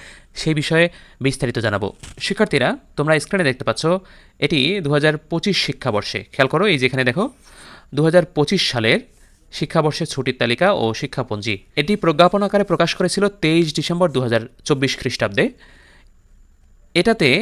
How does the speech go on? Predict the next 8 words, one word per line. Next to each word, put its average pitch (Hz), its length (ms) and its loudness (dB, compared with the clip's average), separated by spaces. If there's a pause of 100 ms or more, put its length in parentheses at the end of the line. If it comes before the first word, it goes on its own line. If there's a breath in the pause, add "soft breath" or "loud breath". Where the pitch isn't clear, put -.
(100)
একদম 143 320 2
শেষের 190 420 -2
দিকে 107 220 0 (380)
তোমাদের 143 300 4 (680 soft breath)
পরীক্ষা 156 360 2
কবে 143 280 2
অনুষ্ঠিত 131 420 -4
হবে 117 260 -2